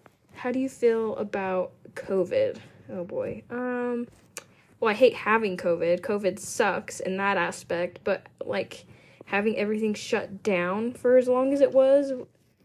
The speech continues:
I have mixed feelings about it. Part of me really enjoyed it because I got to spend more time with my husband and kids and didn't have to work as much.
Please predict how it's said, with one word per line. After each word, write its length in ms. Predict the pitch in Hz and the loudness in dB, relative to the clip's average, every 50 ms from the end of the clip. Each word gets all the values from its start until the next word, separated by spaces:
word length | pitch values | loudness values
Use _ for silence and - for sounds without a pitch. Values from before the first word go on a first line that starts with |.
| _ _ _ - - | _ _ _ -12 -10
I 80 | 233 | -6
have 160 | 254 262 269 269 | -4 -2 -2 0
mixed 280 | 277 277 - - - | 0 -2 -2 -6 -4
feelings 320 | - 240 226 220 208 208 202 | -2 -2 0 0 -2 0 0
about 220 | 196 165 - - | 0 0 0 0
it. 280 | 156 - - - - - | -2 -4 -4 -8 -14 -2
Part 220 | - 254 262 269 | 2 4 4 6
of 40 | 285 | 4
me 220 | 294 285 285 285 | 4 2 2 2
really 260 | 269 269 269 269 262 | 6 6 8 8 8
enjoyed 340 | 262 247 214 220 202 208 220 | 6 4 2 0 -2 2 4
it 140 | 240 240 226 | 4 4 4
because 640 | 247 247 233 - 247 226 220 208 202 202 202 208 - - | 0 -4 -4 0 0 0 2 2 0 -2 -4 -8 -10 -8
I 220 | - 202 202 208 | -6 -4 -4 -4
got 280 | 208 214 196 190 - - | -4 -4 -4 -4 -6 -6
to 80 | 233 220 | -8 -10
spend 280 | - - 208 202 214 | -8 -6 -6 -4 -4
more 120 | 208 202 208 | -4 -6 -8
time 320 | - - 214 202 202 202 | -8 -10 -10 -8 -6 -6
with 200 | 202 202 202 - | -6 -6 -6 -6
my 160 | 208 190 180 | -6 -6 -6
husband 480 | 185 190 185 185 196 202 202 202 202 196 | -6 -4 -4 -4 -4 -4 -6 -6 -6 -6
and 180 | - 185 190 190 | -8 -8 -10 -10
kids 600 | - - - 180 190 214 233 240 - - - - _ _ _ _ _ _ _ _ _ _ _ - | -10 -6 -4 -4 -2 -4 -6 -8 -14 -18 -20 -20 _ _ _ _ _ _ _ _ _ _ _ -6
and 200 | 208 190 190 185 | -4 -4 -2 -2
didn't 180 | 196 180 175 | -4 -6 -4
have 140 | 202 196 196 - | -8 -10 -8 -6
to 80 | 214 | -6
work 320 | 190 175 180 185 202 - 254 | -2 0 0 0 2 0 -2
as 100 | 254 247 | -2 0
much. 580 | 262 262 277 285 269 - - - - - - | 0 2 2 2 0 -2 -10 -18 -18 -18 -20